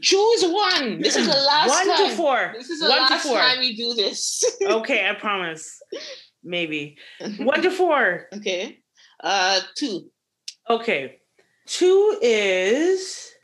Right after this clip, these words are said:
Speaker 2: what would you try if you knew you wouldn't fail?
Speaker 1: What would I try if I knew I wouldn't fail?
Speaker 2: For me, flying.
Speaker 1: Flying a plane?
Speaker 2: Yes.
Speaker 1: Okay, okay. That's a big responsibility.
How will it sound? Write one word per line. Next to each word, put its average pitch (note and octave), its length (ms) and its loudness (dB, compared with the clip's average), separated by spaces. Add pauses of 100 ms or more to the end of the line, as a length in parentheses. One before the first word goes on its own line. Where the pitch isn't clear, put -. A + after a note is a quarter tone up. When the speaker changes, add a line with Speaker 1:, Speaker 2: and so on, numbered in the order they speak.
(100)
Speaker 2:
what B3+ 420 0
would F#4 220 0
you F#4 220 2
try E3 720 -2 (460)
if A#3+ 220 0
you A3 180 0
knew C#4 760 0
you G#3 140 -10
wouldn't G#3+ 360 -2
fail? - 460 -8 (1500)
Speaker 1:
What - 240 -12
would A3 160 -4
I G#3 180 -6
try D3+ 500 -4
if D3 180 -6
I C3+ 80 -12
knew D3 240 -12
I C#3+ 120 -6
wouldn't C3+ 340 -12 (100)
fail? A#2+ 480 -6
Speaker 2:
For C#4 160 -4
me, D4+ 560 -2 (140)
flying. D#3+ 680 -4 (640)
Speaker 1:
Flying E3 260 -2
a D3 60 -6
plane? A#3 440 -2 (440)
Speaker 2:
Yes. G3 640 -4 (1080)
Speaker 1:
Okay, G3 960 0
okay. E4+ 580 -2
That's G#3+ 200 -2
a C#4+ 80 -4
big C#4+ 180 -6
responsibility. A3+ 1000 -2